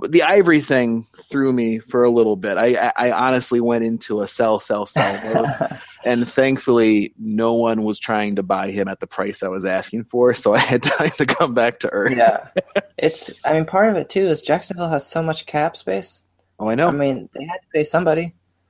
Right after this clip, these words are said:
Speaker 1: Yeah, I know. You know, and lo-, look at their defense. I mean, they even just brought in Greg Hardy, you know, just, <laughs> just to see how he
Speaker 2: Yeah.
Speaker 1: was doing. And I was
Speaker 2: Yeah.
Speaker 1: <laughs>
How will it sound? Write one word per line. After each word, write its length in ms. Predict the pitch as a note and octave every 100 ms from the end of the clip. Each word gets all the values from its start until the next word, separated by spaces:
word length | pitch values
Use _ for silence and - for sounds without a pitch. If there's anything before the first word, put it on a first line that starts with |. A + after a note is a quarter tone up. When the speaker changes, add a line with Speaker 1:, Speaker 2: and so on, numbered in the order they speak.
| -
Speaker 1:
Yeah, 140 | A#2+
I 60 | A#2+
know. 220 | B2 A2+
You 120 | A2+
know, 100 | A#2
and 240 | A#2 A#2 G#2+ - - - -
lo-, 180 | A#2 A#2+
look 100 | B2+
at 60 | C3+
their 100 | B2
defense. 500 | B2 D#3+ C#3+ F#2+ -
I 40 |
mean, 280 | C3+ C3 B2+
they 120 | C3+
even 220 | F3+ F#3 D#3+
just 180 | D#3
brought 300 | - D#3 D#3
in 200 | D#3 D3+
Greg 260 | D3 D#3 D3+
Hardy, 320 | E3 G#3 C3+
you 180 | F#2 C3+
know, 120 | C#3
just, 180 | D3 -
<laughs> 260 | C#3 - D3+
just 200 | D3+ -
to 40 |
see 160 | - F#3
how 160 | F3+
he 80 | F3+
Speaker 2:
Yeah. 60 | F#3
Speaker 1:
was 100 | E3
doing. 280 | F#3 F#3+ B2
And 100 | B2+
I 60 |
was 100 | C3+
Speaker 2:
Yeah. 240 | C3 A2 - - _ -
Speaker 1:
<laughs> 80 | -